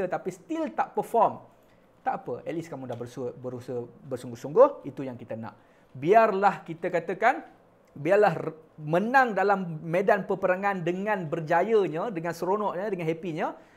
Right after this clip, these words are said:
Ataupun kalau kita rebah pun, biarlah berebah dengan keadaan, kalau kita kalah pun, kalah dengan keadaan yang berdiri. Berdiri maksudnya menghunus jen-, senjata.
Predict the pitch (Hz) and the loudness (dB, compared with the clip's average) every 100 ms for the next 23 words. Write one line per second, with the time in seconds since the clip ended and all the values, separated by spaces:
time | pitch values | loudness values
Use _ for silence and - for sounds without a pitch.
0 | _ - - - 311 311 269 262 240 247 | _ -6 -4 -2 -2 -4 0 2 2 4
1 | 269 269 269 285 247 294 285 240 240 226 | 6 6 6 4 4 2 0 4 4 4
2 | 185 226 240 240 240 202 214 226 226 208 | 2 6 6 6 0 0 -4 -4 -2 -4
3 | 202 202 269 302 175 180 208 208 233 254 | -2 0 -2 -2 -6 -4 -4 0 2 2
4 | 247 214 202 220 226 175 185 240 226 180 | 2 0 2 2 0 0 -4 -4 -2 0
5 | 175 185 175 160 175 151 - - _ 139 | 0 -2 0 0 0 -2 -8 -20 _ -6
6 | 170 214 208 185 190 214 190 185 226 240 | -2 -2 0 -2 -2 -2 0 0 0 0
7 | 160 175 160 - 165 - 156 320 - | -2 -8 -8 -4 -2 0 4 4 2